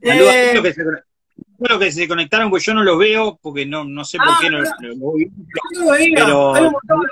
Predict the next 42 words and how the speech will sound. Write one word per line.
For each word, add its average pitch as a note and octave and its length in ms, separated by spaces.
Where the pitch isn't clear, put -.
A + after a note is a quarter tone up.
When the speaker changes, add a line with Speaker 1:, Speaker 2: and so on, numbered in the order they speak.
Speaker 2:
ahí. B3 120
Speaker 1:
todos. D#3 260
Speaker 2:
Un C#4 180
montón C4+ 360
ahí, A3+ 260
están A#3+ 280
pasando A3 380
por G3+ 100
ahí. G#3+ 140
Speaker 1:
Un E3 80
beso D#3+ 180
grande. B3 380
Speaker 2:
Eh, A3 340
bueno, C#4 180
imagino E4 320
que D#4+ 100
sí, C4 480
conociste A#3+ 500
a A#3 80
muchos A#3+ 340
que G#3 140
capaz G#3+ 300
que A3 160
de G#3 100
chico B3 340
admirabas A#3 560
o, G3 260
o G#3 120
de G#3 100
chico C4+ 240
los A3 140
tenías, A3 460
viste, G#3+ 580
los G3 120
mirabas C4+ 320
de A#3+ 80
abajo C4+ 240
del B3+ 120
escenario D4 360
y D4 40
de C4+ 80
repente C#4+ 560